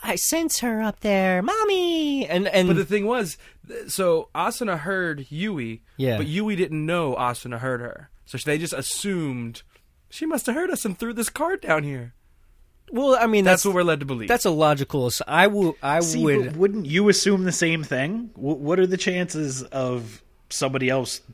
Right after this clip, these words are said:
Speaker 3: tossing something down in that exact spot right where you are?
Speaker 2: What if a slimy guy was walking across a tree, uh, uh, a sky route, as
Speaker 1: <laughs>
Speaker 2: E J loves so much? <coughs> Excuse me. And his, uh,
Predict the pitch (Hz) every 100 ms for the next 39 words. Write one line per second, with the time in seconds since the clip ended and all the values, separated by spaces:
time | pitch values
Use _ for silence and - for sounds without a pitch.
0 | - 120 123 131 123 135 131 139 139 120
1 | 113 127 127 127 135 135 - 143 117 101
2 | 120 113 110 113 113 104 85 - _ -
3 | 160 180 180 175 202 185 180 156 139 135
4 | 131 143 143 147 139 147 135 127 - -
5 | 135 - 170 156 127 123 127 120 120 127
6 | - 147 147 127 117 - - 120 113 120
7 | 208 156 123 117 117 117 190 120 120 123
8 | 170 151 - - 120 131 - - 285 -
9 | - 190 156 190 - 156 131 147 139 147
10 | 135 139 135